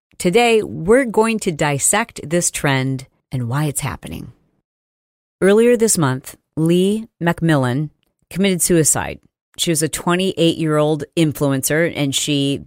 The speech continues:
basically rose to her fame by documenting her travels as part of kind of a van life series. She did this both on Instagram and YouTube, and tragically, earlier this month, she took her own life.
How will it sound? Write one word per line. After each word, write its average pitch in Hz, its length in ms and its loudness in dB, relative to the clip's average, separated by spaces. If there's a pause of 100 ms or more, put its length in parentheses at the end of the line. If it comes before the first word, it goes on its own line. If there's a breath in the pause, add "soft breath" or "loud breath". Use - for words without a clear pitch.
basically 147 920 0
rose 147 500 2
to 151 100 -2
her 135 160 -4
fame 143 500 0
by 131 480 0
documenting 139 680 -2
her 135 360 0
travels 139 800 -2 (480)
as 143 160 -2
part 143 220 0
of 135 260 -4
kind 151 160 -2
of 135 80 -2
a 131 160 0
van 160 460 2
life 123 420 -4
series. 123 560 -2
She 147 120 -2
did 151 120 0
this 143 160 -2
both 147 260 0
on 127 200 -2
Instagram 147 480 -4
and 127 80 -4
YouTube, 202 500 0 (600)
and 147 340 -2
tragically, 165 800 0 (240)
earlier 147 320 0
this 143 240 -2
month, 165 380 0 (180)
she 147 560 -2 (140)
took - 160 -6
her 175 80 0
own 170 140 0
life. 185 340 -4